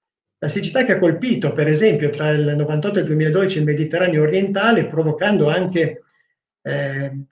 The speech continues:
grossi problemi alla, alla, all'agricoltura, alla pastorizia, alle attività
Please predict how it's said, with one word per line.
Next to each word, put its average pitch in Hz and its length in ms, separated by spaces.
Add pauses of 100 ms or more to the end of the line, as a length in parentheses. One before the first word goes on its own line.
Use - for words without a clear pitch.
grossi 170 760
problemi 151 720 (140)
alla, 127 1040
alla, 123 580 (440)
all'agricoltura, 143 840
alla 131 120
pastorizia, 151 680
alle 135 100
attività 147 720